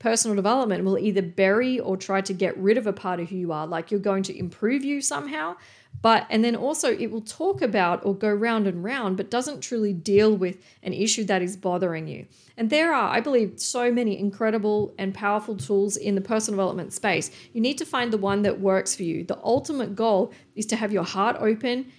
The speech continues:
your mind clear, your body calm, and you feel strong, like you know who you are and where you're going in this world.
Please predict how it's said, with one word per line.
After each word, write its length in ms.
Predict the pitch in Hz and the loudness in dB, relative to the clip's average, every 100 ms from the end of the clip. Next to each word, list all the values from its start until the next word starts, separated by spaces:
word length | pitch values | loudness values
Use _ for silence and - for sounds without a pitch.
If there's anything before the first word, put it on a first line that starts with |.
| _ | _
your 160 | 202 196 | 2 4
mind 460 | 190 185 240 240 | 4 2 0 -2
clear, 420 | - 214 214 240 294 _ - | -4 0 0 0 -4 _ -2
your 120 | 208 | 0
body 340 | 180 196 226 | 4 4 2
calm, 500 | 233 - 202 202 247 240 | -2 -8 -4 -4 -4 -4
and 180 | 220 208 | 0 2
you 140 | 196 208 | 0 -2
feel 240 | - 190 | -2 -2
strong, 560 | - - 208 190 147 147 | -2 -4 0 0 -2 -4
like 220 | 156 - | -6 0
you 100 | 220 | 2
know 340 | 208 214 214 | 4 4 4
who 100 | 233 | 2
you 240 | 226 208 185 | 0 0 0
are 240 | 170 175 - _ | 0 -2 -10 _
and 160 | 202 196 | 0 4
where 160 | 196 202 | 6 6
you're 220 | 208 196 | 6 2
going 340 | 196 175 170 | 0 -2 -2
in 160 | - 175 | -2 -2
this 220 | 160 - | -2 -2
world. 280 | 165 147 | -2 -4